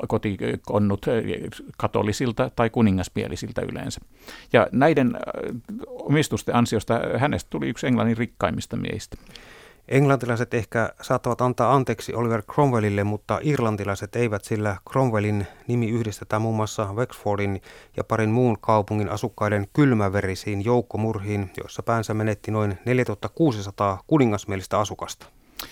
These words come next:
Speaker 1: Joo, Karle ensimmäisen teloituksen jälkeen, kun Puritaanien valta Englannissa oli varmistunut, niin Cromwell käänsi katseensa Irlantiin. Ja sehän oli Puritaanien kannalta oikein katolilaisten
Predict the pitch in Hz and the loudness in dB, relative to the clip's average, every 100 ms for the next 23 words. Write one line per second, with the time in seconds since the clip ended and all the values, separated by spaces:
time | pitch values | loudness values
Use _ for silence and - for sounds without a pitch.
0 | - - 139 123 151 135 131 143 120 107 | -20 0 4 6 6 6 4 2 4 4
1 | 98 113 104 - 143 127 95 101 - 95 | 4 2 -4 0 4 6 4 0 -4 -2
2 | 90 - 92 82 101 110 - - 123 104 | -2 -2 -4 -2 -2 -4 -6 0 2 4
3 | 101 98 98 104 104 101 101 107 95 98 | 4 4 2 4 4 4 4 4 2 0
4 | - 123 123 104 92 85 - 98 87 78 | -2 0 4 4 2 -2 -4 -6 -4 -4
5 | 85 117 - 120 101 104 131 - - 113 | -4 -6 0 2 4 2 0 -6 0 0
6 | 101 113 - - 98 - 120 - 147 113 | 2 -4 -8 0 0 0 -2 0 0 0
7 | 85 76 - - - - - - - - | 0 -6 -6 -6 -8 -10 -20 -20 -20 -8
8 | - 104 - 131 110 113 123 - - 135 | -2 0 2 2 4 4 2 0 2 4
9 | 113 98 95 98 101 98 104 - 104 135 | 4 4 4 2 2 2 0 -2 0 0
10 | 123 98 92 85 92 104 90 | 2 0 0 -2 -4 -4 -6